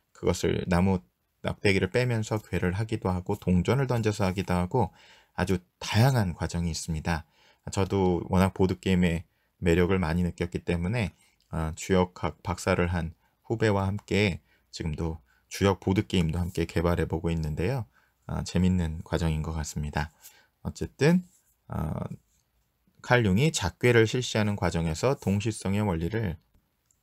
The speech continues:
발견해내기도 했다. 주역은 이렇게 정신분석학, 문학,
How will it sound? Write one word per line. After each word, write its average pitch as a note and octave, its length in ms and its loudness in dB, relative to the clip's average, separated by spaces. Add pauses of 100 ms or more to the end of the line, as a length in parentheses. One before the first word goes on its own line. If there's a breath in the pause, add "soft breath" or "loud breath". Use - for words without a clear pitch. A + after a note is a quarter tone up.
(140)
발견해내기도 F#2 840 2
했다. D#2 400 -4 (440)
주역은 C#3 360 4
이렇게 A#2+ 240 0
정신분석학, A#2 1080 -2
문학, F#2 460 -2